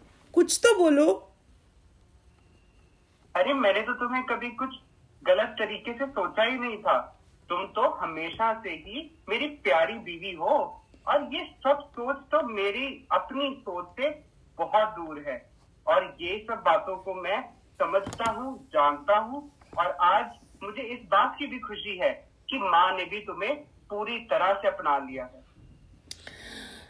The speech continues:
Speaker 1: और ये कहकर सुमित, निम्मी, राधिका, माँ और सारा परिवार खुशी-खुशी रहने लगा और उस घर में कभी भी लड़कियों पर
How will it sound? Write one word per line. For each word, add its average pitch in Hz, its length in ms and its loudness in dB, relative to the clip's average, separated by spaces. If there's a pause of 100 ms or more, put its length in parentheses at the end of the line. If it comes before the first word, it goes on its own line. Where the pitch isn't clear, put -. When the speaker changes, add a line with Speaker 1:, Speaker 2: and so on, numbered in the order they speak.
(380)
Speaker 1:
और 208 280 10
ये 190 200 2
कहकर 262 680 6 (280)
सुमित, 208 840 0 (280)
निम्मी, 208 640 2 (180)
राधिका, 196 960 4
माँ 190 640 2
और 294 60 6
सारा 339 380 4
परिवार 190 800 6
खुशी-खुशी 262 600 4
रहने 185 280 2
लगा 165 440 2 (400)
और 196 380 12 (280)
उस 247 200 6
घर 214 240 8
में 214 420 0
कभी 320 240 12
भी 254 180 6
लड़कियों 202 480 4
पर 196 220 8